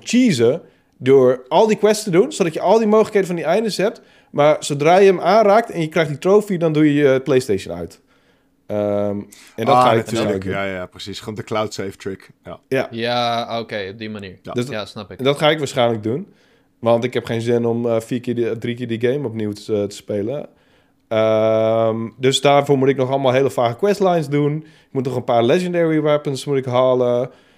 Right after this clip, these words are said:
Speaker 1: Ehm, en er zou één eindbaas kunnen zijn waar ik uitgelokt ben, die ik niet meer kan doen. Dat zou kunnen.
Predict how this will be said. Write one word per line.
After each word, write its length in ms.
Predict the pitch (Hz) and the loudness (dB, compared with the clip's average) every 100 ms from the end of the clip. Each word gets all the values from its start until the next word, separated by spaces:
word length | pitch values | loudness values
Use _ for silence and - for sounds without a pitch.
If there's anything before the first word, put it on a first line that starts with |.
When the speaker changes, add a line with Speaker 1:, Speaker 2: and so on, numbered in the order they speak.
| _ _ | _ _
Speaker 1:
Ehm, 440 | 113 107 104 104 107 | -6 -2 0 -2 -4
en 120 | - 120 | -8 -8
er 80 | |
zou 880 | 127 - - - - 190 247 214 202 - | -8 -10 -10 -8 -4 -2 -2 -4 -8 -10
één 300 | - 175 208 | -6 -4 -4
eindbaas 480 | 170 175 160 151 147 | -2 -4 0 -2 -2
kunnen 220 | 151 147 | -6 -6
zijn 340 | 131 143 143 123 | -2 -2 -2 -2
waar 140 | 131 | -2
ik 120 | 135 | 0
uitgelokt 720 | 127 156 - 160 151 160 - | -2 -2 -2 -2 -2 -2 -4
ben, 280 | 135 151 196 196 | -4 -4 -6 -8
die 140 | 131 | -10
ik 60 | 131 | -8
niet 120 | 139 | -6
meer 140 | 131 | -6
kan 260 | 131 131 120 | -4 -4 -4
doen. 180 | 127 175 | -8 -8
Dat 140 | 156 | -8
zou 200 | 135 139 | -6 -6
kunnen. 380 | 139 139 175 | -6 -8 -8